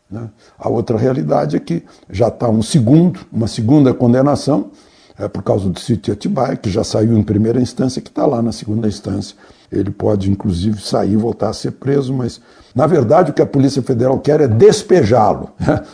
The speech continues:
É o, é o quarto de despejo onde está Lula,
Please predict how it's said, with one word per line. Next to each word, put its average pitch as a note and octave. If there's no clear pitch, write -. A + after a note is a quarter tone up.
É C3+
o, D3
é C3+
o D#3
quarto G#3
de E3+
despejo C#3
onde A#2+
está A#2+
Lula, B2